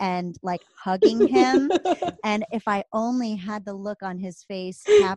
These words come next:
Speaker 2: I
Speaker 1: captured,
Speaker 2: bet.
Speaker 1: the poor guy, he was like, he didn't know what to do.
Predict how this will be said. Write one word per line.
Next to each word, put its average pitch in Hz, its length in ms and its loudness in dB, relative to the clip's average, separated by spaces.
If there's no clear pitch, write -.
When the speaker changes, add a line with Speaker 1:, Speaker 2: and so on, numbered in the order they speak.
Speaker 2:
I 247 420 4
Speaker 1:
captured, 208 100 -10
Speaker 2:
bet. 247 300 -2
Speaker 1:
the 240 120 -2
poor 254 280 -4
guy, 208 420 -2
he 277 240 -4
was 240 300 -2
like, 196 260 -2
he 254 160 -6
didn't 220 200 -2
know 185 100 0
what 180 140 -4
to 190 100 -10
do. 185 500 -6